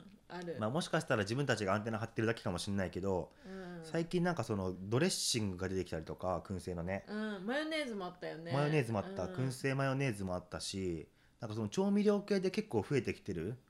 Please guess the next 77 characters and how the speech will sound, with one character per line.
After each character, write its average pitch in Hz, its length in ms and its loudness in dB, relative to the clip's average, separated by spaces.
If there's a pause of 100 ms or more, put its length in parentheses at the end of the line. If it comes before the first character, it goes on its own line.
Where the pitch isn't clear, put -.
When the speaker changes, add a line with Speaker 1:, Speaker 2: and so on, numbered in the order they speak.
Speaker 1:
う 202 60 -10
ん - 20 -6
う 226 40 -4
ん - 20 -4
う 214 440 -4
ん。 - 20 -8
Speaker 2:
っ - 20 -8
て 139 60 0
い 131 60 2
う - 20 2
の 98 80 2
が 85 60 -2
す 123 100 -4
ご 101 60 2
い - 20 0
面 101 140 0
白 107 180 0
い - 20 -2
な 82 80 -4
と 82 100 -10
思 82 120 -6
っ - 20 -12
て。 78 220 -8
Speaker 1:
確 220 180 -12
か 185 100 -12
に。 160 140 -12
コ 349 140 -2
ン 359 80 -2
ビ 359 100 -4
ニ 349 140 -4
も 320 240 -6
な 277 100 -4
ん 262 60 -6
か 220 80 -4
結 214 240 -2
構 156 200 -2
燻 226 280 2
製 208 400 0
な 214 120 4
ん 190 80 2
ち 190 120 -10
ゃ - 20 -4
ら 123 120 -4
っ - 60 -14
て - 60 -10
多 175 180 -2
い。 135 140 -8 (100)
Speaker 2:
あ 165 140 4
る 156 80 4
よ 92 100 2
ね。 90 240 -2
Speaker 1:
今 165 240 2
多 165 120 -4
い。 - 60 -8
ま 226 100 0
あ、 - 20 4
Speaker 2:
う - 20 2
ん。 208 40 2
Speaker 1:
前 302 160 4
か 370 80 -6
ら 494 100 0 (200)
あ 339 40 -2
る - 140 -4
け-、 - 240 -8
あ 240 120 -2
る - 160 0
け 107 100 2
ど 92 120 -4
ね。 78 160 -6
Speaker 2:
う - 40 -8
ん。 - 20 -8
Speaker 1:
な 214 60 0
ん - 20 -6
か 175 100 -8
増 - 160 0
え 427 140 4
た 135 200 -4